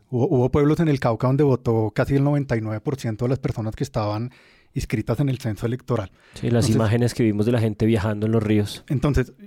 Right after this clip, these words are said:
Speaker 1: yo creo que algo, algo muy importante fue, y lo ato un poco a los demás temas,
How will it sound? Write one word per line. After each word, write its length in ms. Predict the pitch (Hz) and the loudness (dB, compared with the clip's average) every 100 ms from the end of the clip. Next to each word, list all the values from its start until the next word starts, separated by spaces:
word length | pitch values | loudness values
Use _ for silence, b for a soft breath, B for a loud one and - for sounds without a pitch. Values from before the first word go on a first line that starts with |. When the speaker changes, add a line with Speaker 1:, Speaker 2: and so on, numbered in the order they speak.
| - | -6
Speaker 1:
yo 140 | 147 | -2
creo 120 | 151 160 | 0 2
que 80 | |
algo, 300 | 180 175 196 | 2 2 2
algo 180 | 156 139 | 2 2
muy 140 | 160 180 | 4 2
importante 480 | - 175 131 113 | 2 0 0 0
fue, 260 | 135 151 160 | 2 2 2
y 80 | 143 | -2
lo 120 | 120 | 0
ato 140 | 113 135 | 0 0
un 60 | 123 | -2
poco 200 | 135 147 | 0 2
a 20 | |
los 120 | 156 | 2
demás 260 | 147 117 - | 2 0 -2
temas, 420 | 120 113 - | -2 -2 -4